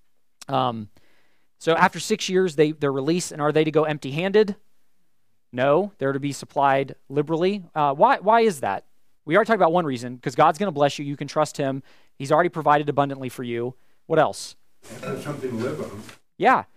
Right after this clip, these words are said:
Speaker 1: So, so part of the goal is God is showing generosity through his people to other people in the, in the land. If you sent them out with nothing, what's probably gonna happen?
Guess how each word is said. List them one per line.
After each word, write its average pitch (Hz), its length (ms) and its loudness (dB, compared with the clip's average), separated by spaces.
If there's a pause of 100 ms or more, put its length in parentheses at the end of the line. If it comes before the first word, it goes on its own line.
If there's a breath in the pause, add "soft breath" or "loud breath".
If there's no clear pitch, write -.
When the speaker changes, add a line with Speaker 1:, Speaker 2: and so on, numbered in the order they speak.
(180)
Speaker 1:
So, 190 340 2
so - 160 -4
part 294 220 4
of 233 40 -6
the 185 60 -2
goal 220 300 4
is 165 260 2
God 175 240 6
is 208 80 -2
showing 180 500 -2
generosity 165 600 2
through 190 220 -4
his 170 100 0
people 175 380 -4
to 185 280 -4
other 196 220 4
people 135 480 -8 (180)
in 147 80 -6
the, 139 260 -4
in 139 120 -6
the 127 80 -8
land. 117 400 -6 (580)
If 156 160 -2
you 220 100 -4
sent 254 220 2
them 202 160 0
out 196 240 2
with 160 180 0
nothing, 156 600 0 (720)
what's 165 160 -6
probably 185 260 2
gonna 165 140 -2
happen? 160 460 -2